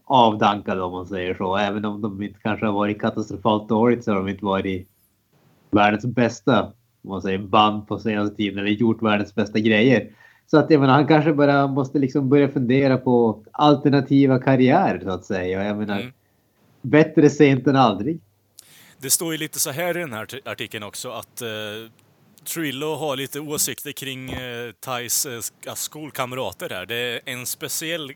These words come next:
Speaker 2: kille här, Kevin, som han kallar en, eh, ja, fucking idiot bland annat, medan han äter Doritos. Så jag vet inte riktigt så här, eh, hur,
Speaker 1: <laughs>
Speaker 2: om vi nu ska vara riktigt så här journalistiska som, eh, man kanske borde vara i det här och ha lite källkritik, eh,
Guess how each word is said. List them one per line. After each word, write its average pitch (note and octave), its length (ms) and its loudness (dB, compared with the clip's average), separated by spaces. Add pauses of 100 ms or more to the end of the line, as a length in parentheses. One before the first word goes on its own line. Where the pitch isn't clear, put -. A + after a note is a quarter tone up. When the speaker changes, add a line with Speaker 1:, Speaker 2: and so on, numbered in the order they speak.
Speaker 2:
kille G2 240 -10
här, F#2 180 -10
Kevin, A#2+ 580 -6
som A#2 160 -10
han A2+ 120 -12
kallar G#2+ 320 -10
en, G#2 240 -14
eh, G2+ 180 -14 (840)
ja, A#2+ 280 -12
fucking D#3 480 -8
idiot C3+ 460 -8
bland C3+ 260 -6
annat, B2+ 440 -10
medan B2 260 -12
han B2 100 -10
äter A2+ 220 -12
Doritos. A2 920 -10
Så C#3 200 -8
jag B2+ 100 -8
vet D3+ 160 -12
inte C3+ 160 -14
riktigt - 280 -20
så A#2 140 -10
här, G2+ 460 -8 (120)
eh, - 140 0
hur, F#3 240 0 (400)
Speaker 1:
<laughs> - 400 -20
Speaker 2:
om D3+ 140 -10
vi D#3+ 60 -6
nu D#3 80 -8
ska D#3+ 160 -4
vara D3 180 -6
riktigt D3 280 -10
så - 100 -6
här A#2+ 60 -8
journalistiska C#3 720 -8
som, C#3+ 320 -10
eh, C#3 420 -10
man C3+ 140 -14
kanske B2+ 220 -10
borde C#3+ 280 -8
vara C#3 200 -6
i G2 40 -8
det F#2+ 60 -10
här F2+ 180 -10
och G2 300 -14
ha A#2+ 240 -10
lite G#2+ 160 -12
källkritik, A#2 640 -8
eh, G2+ 260 -10